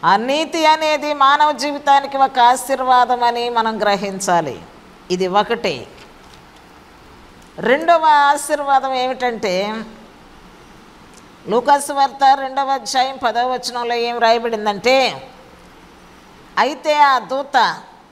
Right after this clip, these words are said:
'భయపడకుడి, ఇదిగో ప్రజలందరికీ కలుగబోవు మహా సంతోషకరమైన సువర్తమానము నేను మీకు తెలియచెప్పుచున్నాను.'"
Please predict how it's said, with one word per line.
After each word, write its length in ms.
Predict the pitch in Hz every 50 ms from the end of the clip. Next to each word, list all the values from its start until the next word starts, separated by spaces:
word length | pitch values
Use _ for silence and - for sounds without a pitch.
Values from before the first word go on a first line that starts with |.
| _ - - -
'భయపడకుడి, 640 | 226 254 285 - 294 294 277 277 220 277 262 269
ఇదిగో 420 | 277 269 262 247 262 262 269 277 277
ప్రజలందరికీ 920 | 277 277 277 254 262 277 277 269 269 269 262 269 254 262 262 269 277 269
కలుగబోవు 840 | 269 262 247 262 262 262 262 233 262 262 262 254 254 269 269 262 262 262 - - - - - - - - - - - - - - - - - - - - 160
మహా 600 | 202 233 254 269 262 285 294 302 320 330 339 330
సంతోషకరమైన 1300 | - - 320 311 311 302 - 311 311 311 302 - 302 294 285 269 262 269 262 269 262 254 254 254 254 254
సువర్తమానము 920 | 247 254 269 262 262 262 262 262 262 262 262 254 254 247 254 247 247 247
నేను 240 | 240 240 233 233 240
మీకు 220 | 240 240 226 226
తెలియచెప్పుచున్నాను.'" 1300 | 226 233 233 233 233 247 240 240 - 240 233 240 240 208 - - 233 214 220 220 214 208 185 160 131